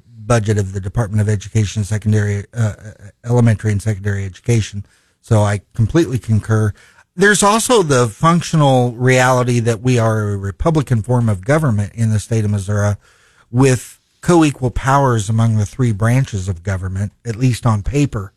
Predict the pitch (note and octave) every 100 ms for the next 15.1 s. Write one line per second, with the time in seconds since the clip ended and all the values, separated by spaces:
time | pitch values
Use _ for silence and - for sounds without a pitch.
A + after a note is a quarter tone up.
0 | _ _ _ _ _ _ _ - B2 A#2
1 | G#2 - C3+ E3 D3 C#3+ C3 A2+ G3 G3
2 | D3 A2+ C3 B2+ B2+ - D3 C#3 C3 B2
3 | G#2 A#2 C3 D#3 E3 - B2 - B2 A2+
4 | A2 G2 - - _ _ _ A2+ C#3 D#3
5 | G#2+ G2+ G#2 - _ _ _ _ _ _
6 | - B2+ A#2+ A2 G#2+ F#2+ _ - _ _
7 | A#2 C3+ C#3 C#3 D3 C3+ B2 D3 F#3 A3
8 | F#3+ - G#2 A2 G#2 G#2 G#2+ - B2+ A#2+
9 | A2+ A2 G#2+ _ _ _ _ _ - A#2+
10 | A2 G#2 - _ _ - D3+ E3 D3 A#2+
11 | - B2+ A2 G#2 G#2 - _ _ _ _
12 | _ - D#3 D3 C3+ G#2+ A2+ C3 B2+ G2
13 | - - - D3+ B2 A2+ A2 B2+ C3 A#2
14 | A2 B2+ A2 G#2+ C3 C3 G2+ - E3+ D3+
15 | A#2+